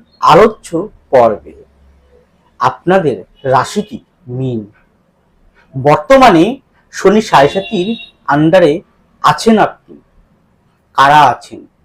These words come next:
যাদের জন্মকুণ্ডলিতে অধিপতি বৃহস্পতি,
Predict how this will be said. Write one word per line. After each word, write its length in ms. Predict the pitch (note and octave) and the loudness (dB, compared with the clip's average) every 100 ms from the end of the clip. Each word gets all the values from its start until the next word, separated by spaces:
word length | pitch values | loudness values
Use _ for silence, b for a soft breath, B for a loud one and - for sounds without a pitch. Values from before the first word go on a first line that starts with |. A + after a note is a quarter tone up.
| _ _ - | _ _ -2
যাদের 360 | D#3+ D#3+ G#3+ G3+ | 2 4 2 4
জন্মকুণ্ডলিতে 1040 | D3 D#3+ A3 A#3 B3 B3 F#3 D3 F3 B3+ - _ _ _ _ _ _ _ - | 4 4 -2 -2 -2 -2 0 0 2 0 -6 _ _ _ _ _ _ _ -2
অধিপতি 720 | D3+ G#3 B3+ C4+ B3+ F3 F3+ _ A#2+ | 0 2 2 0 0 -2 -4 _ -8
বৃহস্পতি, 760 | A#2 F#3 - A#3 A3 A#3 B3 | 0 0 2 -2 -2 -6 -8